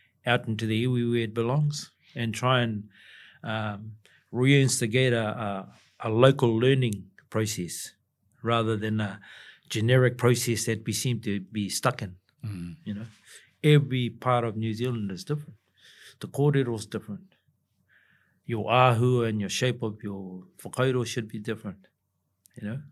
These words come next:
Speaker 1: it should be different, but it's not. Mm.
Speaker 2: Because I, I read a report when you announced, uh, that you were leaving, and it said that you were hanging up the toki, and I thought to myself, "That's never happening."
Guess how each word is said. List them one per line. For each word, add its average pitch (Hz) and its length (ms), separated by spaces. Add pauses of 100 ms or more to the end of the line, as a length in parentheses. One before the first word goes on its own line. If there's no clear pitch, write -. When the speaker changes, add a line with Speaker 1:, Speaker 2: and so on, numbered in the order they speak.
(300)
Speaker 1:
it - 120
should 160 200
be 127 100
different, 98 340 (840)
but 107 120
it's 104 220
not. 110 200 (1400)
Mm. 107 260 (220)
Speaker 2:
Because 120 240
I, 127 180
I 131 220
read 147 220
a 156 40
report 107 500 (180)
when 110 240
you 98 320 (500)
announced, 87 580 (960)
uh, 82 400
that 90 180
you 87 100
were 82 80
leaving, 85 420
and 85 100
it - 140
said 113 280
that 101 80
you 98 140
were 87 80
hanging 98 360
up 92 140
the 95 100
toki, 127 360
and 92 100
I 113 120
thought 117 220
to - 80
myself, 104 420
"That's 120 300
never 95 260
happening." - 400